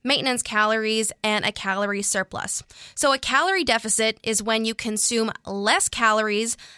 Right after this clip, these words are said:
than your body burns or expends. To lose fat or to lose weight, you have to be in a calorie deficit.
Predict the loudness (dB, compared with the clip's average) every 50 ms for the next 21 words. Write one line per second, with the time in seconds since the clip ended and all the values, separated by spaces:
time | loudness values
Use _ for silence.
0 | _ -2 0 0 0 0 -2 0 0 2 2 2 0 -2 -6 -4 -2 -2 0 0
1 | 0 0 0 -2 -4 -6 -4 -4 -2 0 2 2 2 2 -2 -2 0 0 -2 0
2 | 0 -2 -4 -4 -6 -6 -6 -6 -6 _ -14 _ _ _ _ _ -6 -2 -2 0
3 | 0 0 0 0 0 2 2 4 4 4 2 2 0 -2 -2 -2 -4 -4 -2 -2
4 | -2 0 0 0 0 0 -2 -6 -14 -16 _ -2 0 0 0 0 -2 2 2 2
5 | 2 2 0 -2 -2 -2 0 -2 -2 -2 -2 -2 -2 -2 0 -2 -2 -2 0 2
6 | 2 4 4 2 2 0 -2 0 -2 -2 -2 -2 -4 -4 -2 -4 -4 -6